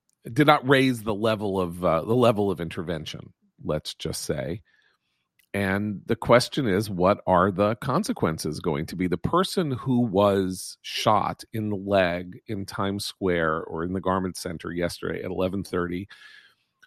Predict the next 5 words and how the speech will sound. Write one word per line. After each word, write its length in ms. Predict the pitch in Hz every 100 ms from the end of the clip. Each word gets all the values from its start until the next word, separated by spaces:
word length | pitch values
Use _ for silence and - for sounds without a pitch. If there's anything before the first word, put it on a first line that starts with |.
| _ _ -
was 360 | 113 120 117
urinating 680 | 120 151 190 160 98 95 95
on 140 | 92 90
the 40 |
sidewalk. 680 | - 135 127 95 - -